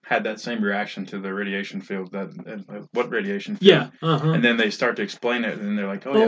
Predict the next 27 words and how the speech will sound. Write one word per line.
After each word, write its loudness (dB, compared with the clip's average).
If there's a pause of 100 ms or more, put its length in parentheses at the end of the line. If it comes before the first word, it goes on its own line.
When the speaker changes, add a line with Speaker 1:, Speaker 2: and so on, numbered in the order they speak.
(160)
Speaker 2:
oh, 4
Speaker 1:
okay, 2
Speaker 2:
oh, 10
yeah, 8
Speaker 1:
yeah, 6
Speaker 2:
that 2 (160)
Speaker 1:
yeah, 4
Speaker 2:
radiation 8
Speaker 1:
yeah." 6
Speaker 2:
field. 4
Yeah, 8
yeah, 10
yeah. 8
Speaker 1:
It 2
just 0
seems 0
shady 4
as -4
hell. 0
It's -12
just -12
Speaker 2:
Well, 6
Speaker 1:
red 2
Speaker 2:
for 4
Speaker 1:
flags 4
Speaker 2:
sure. 6
Speaker 1:
everywhere. 0